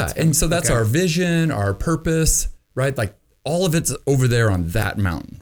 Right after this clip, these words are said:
Speaker 2: We've
Speaker 1: Okay.
Speaker 2: gotta move towards that mountain somehow in some way.
Speaker 1: Okay, I'm on your triangle. Let's say that's at
Speaker 2: That'd
Speaker 1: the
Speaker 2: be at the
Speaker 1: top.
Speaker 2: top. I just
Speaker 1: Okay.
Speaker 2: put it at the top 'cause it makes sense. Uh, and then I'll, I'll kinda go backwards. Uh,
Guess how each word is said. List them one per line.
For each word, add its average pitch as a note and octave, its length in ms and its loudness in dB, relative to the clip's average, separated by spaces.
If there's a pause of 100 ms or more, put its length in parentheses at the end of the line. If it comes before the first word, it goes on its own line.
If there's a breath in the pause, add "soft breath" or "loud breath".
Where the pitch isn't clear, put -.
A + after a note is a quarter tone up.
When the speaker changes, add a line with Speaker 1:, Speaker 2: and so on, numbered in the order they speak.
Speaker 2:
We've C#3+ 140 0
Speaker 1:
Okay. A2+ 80 -4
Speaker 2:
gotta A#2 200 2
move C3+ 440 2
towards A2 400 0
that G#2+ 200 -2
mountain F#2 340 -2
somehow G2+ 480 0
in D2+ 100 -6
some F2 280 -2
way. F2 120 -4
Speaker 1:
Okay, G#2 140 -10
I'm G#2 140 -8
on G#2+ 100 -6
your A2 100 -8
triangle. G#2 540 -10
Let's G#2+ 160 -10
say A2+ 140 -10
that's G#2+ 200 -10
at G#2+ 40 -10
Speaker 2:
That'd B2+ 140 4
Speaker 1:
the C#3+ 60 4
Speaker 2:
be D3 40 4
at C3 60 2
the B2 60 2
Speaker 1:
top. A2 400 0
Speaker 2:
top. - 80 -2
I A#2 60 2
just A2+ 140 2
Speaker 1:
Okay. A2+ 40 -4
Speaker 2:
put C3+ 100 0
it A#2+ 40 0
at - 20 -2
the A2 80 -2
top G#2 260 0
'cause G#2 140 0
it G2+ 60 -2
makes F#2+ 220 -2
sense. D#2 280 -4 (360 loud breath)
Uh, G2 340 0 (120)
and C3+ 140 2
then C3 340 0
I'll, A#2 220 -4
I'll A2 100 -2
kinda G#2 200 -2
go F#2 80 0
backwards. F2 540 -4 (460 soft breath)
Uh, F#2+ 280 0